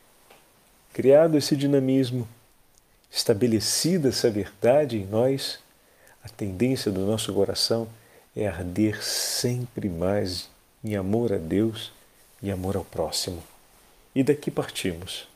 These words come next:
E é para anunciar essa verdade que nós vamos viver.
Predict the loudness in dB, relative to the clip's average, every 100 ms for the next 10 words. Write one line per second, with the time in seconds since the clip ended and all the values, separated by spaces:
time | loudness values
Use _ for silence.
0 | _ _ _ _ _ _ -20 -8 6 8
1 | 10 8 8 2 2 6 8 10 8 6
2 | 4 4 2 4 4 4 0 -4 -2 -2
3 | 0 0 0 -2 -2 2 2